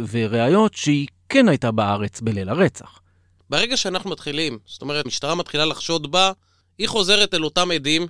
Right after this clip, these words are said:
Speaker 2: שראו אישה לא מזוהה בפאב של מלון הילטון, יחד עם יוסף יזרעאלוב. יש להם תמונות להראות לו, והזיהוי של גיתית הוא זיהוי ודאי מבחינתם. המקום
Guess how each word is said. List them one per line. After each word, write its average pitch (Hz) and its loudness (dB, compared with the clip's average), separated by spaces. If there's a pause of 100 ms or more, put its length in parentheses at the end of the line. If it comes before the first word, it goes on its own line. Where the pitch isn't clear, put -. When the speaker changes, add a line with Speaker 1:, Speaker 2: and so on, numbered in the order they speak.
(100)
Speaker 2:
שראו 147 -2
אישה 175 0
לא 170 -4
מזוהה 135 0
בפאב 143 -4
של 165 -2
מלון 170 0
הילטון, 214 2 (140)
יחד 131 -2
עם 165 -2
יוסף 165 -4
יזרעאלוב. 185 2 (200)
יש 214 -2
להם 277 2
תמונות 214 2
להראות 131 -2
לו, 151 -2 (560)
והזיהוי 175 0
של 175 0
גיתית 185 0 (240)
הוא 135 -14
זיהוי 151 -2
ודאי 127 -4
מבחינתם. 175 0 (1080)
המקום 196 2